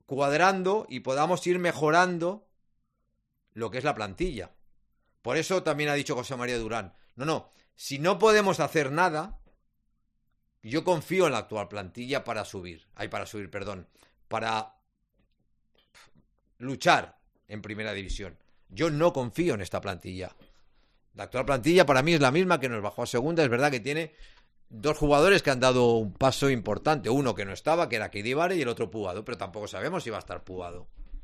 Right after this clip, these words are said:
El resto son los mismos. Los mismos. Bueno, lateral derecho no, a no ser que se quede Víctor Gómez. Pero portero, los dos porteros que teníamos,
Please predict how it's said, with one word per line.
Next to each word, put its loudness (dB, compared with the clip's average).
El -8
resto 0
son 2
los -2
mismos. 0
Los -6
mismos. -4
Bueno, -8
lateral -4
derecho -2
no, -2
a -14
no -6
ser -2
que 0
se -4
quede 0
Víctor -2
Gómez. 4
Pero 0
portero, 6
los -2
dos 2
porteros 2
que -2
teníamos, -2